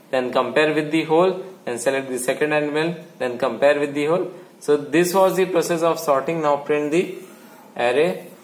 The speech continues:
For printing we need only two variables, int R is equal to what? Zero, less than M.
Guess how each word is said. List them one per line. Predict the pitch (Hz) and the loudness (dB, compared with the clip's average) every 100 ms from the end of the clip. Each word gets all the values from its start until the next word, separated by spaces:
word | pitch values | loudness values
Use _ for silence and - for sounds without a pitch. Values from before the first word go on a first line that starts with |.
| - - | -20 0
For | 139 | 2
printing | 139 156 156 180 | 4 0 0 0
we | 175 | 0
need | 156 156 165 | 2 0 0
only | 143 135 143 175 | -2 -2 0 -2
two | 175 143 | -2 -2
variables, | 131 135 135 135 147 165 - | 2 0 0 0 0 0 -4
int | - 117 117 120 120 131 - | -2 0 0 -2 -6 -8 -4
R | 120 131 | 0 0
is | 139 127 | 0 -4
equal | 127 120 127 117 | -6 -4 -4 -2
to | |
what? | 120 120 117 | -2 -2 -2
Zero, | 110 120 147 170 - - - - - - - | -4 0 -2 -2 -14 -20 -20 -20 -20 -20 -6
less | 127 151 147 | 2 2 4
than | 151 165 165 - - - | 2 2 0 -8 -18 -8
M. | 139 139 165 | -2 -2 -2